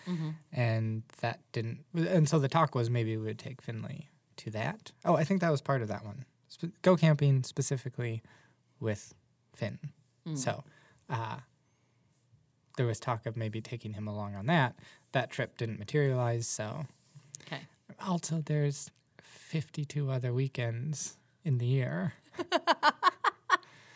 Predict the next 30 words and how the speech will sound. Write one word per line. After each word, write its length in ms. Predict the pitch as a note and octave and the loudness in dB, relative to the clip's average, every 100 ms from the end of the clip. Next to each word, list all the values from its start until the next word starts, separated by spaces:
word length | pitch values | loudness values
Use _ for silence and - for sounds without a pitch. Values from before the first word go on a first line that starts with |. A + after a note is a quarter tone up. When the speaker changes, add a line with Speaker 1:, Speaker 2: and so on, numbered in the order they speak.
| - - - - _ | -20 -20 -20 -20 _
Speaker 1:
It's 160 | - - | -14 -12
true. 160 | - D3+ - _ _ _ _ _ | -10 -12 -18 _ _ _ _ _
Speaker 2:
Four 440 | - - E3 D#3 | -2 4 8 10
of 140 | C3+ A#2 | 8 6
which 300 | B2 A#2 B2+ | 2 2 0
are 120 | A#2+ | -2
campable. 720 | - D#3+ D3 - A2 C#3+ D#3 - - G3 - - - - D3+ | 4 6 6 2 -2 -4 -4 -8 -16 -12 -8 -8 -6 -8 -4
Speaker 1:
Right. 460 | D#3 - - - - _ - - - - - - - | -4 -4 -8 -12 -12 _ -16 -14 -12 -14 -16 -20 -18
Right. 240 | - - _ | -16 -18 _
Speaker 2:
As 280 | - A2+ - | -2 0 -2
we 240 | B2 D3+ - - | -4 -6 -8 -4
sit 220 | - - | -2 0
down 200 | A2+ A2 | 0 -2
here 240 | A2 A2 | -2 -4
and 100 | A#2 | -4
it's 360 | C3+ - - - _ _ | -6 -6 -8 -8 _ _
snowing. 580 | - - A#2+ A#2 B2 C3+ | -6 0 0 0 -4 0
Speaker 1:
Snowing 400 | C#3+ - D3 D#3+ | 0 0 -6 -6
so 260 | - A#2+ C3+ | -4 -4 -6
hard 440 | F#3 - - - | -8 -10 -14 -14
right 140 | D2 E2+ | -14 -8
now. 60 | |
Speaker 2:
So 260 | - C#3+ C3+ | -2 0 0
hard 360 | C#3 D#3 E3+ F3+ | -2 -6 -6 -8
right 100 | F3 | -8
Speaker 1:
Yeah. 100 | D3 | -6
Speaker 2:
now. 240 | F#3 F#3 D#3+ - - - - | -6 -6 -10 -12 -20 -16 -8
Speaker 1:
Mm-hmm. 260 | A3+ C4+ F4 - | -6 -4 -6 0
Speaker 2:
Uh, 580 | E3+ E3 D3+ C#3+ C#3 D#3+ | 2 4 4 4 4 2
so, 360 | - D#4+ D#3 | 4 6 6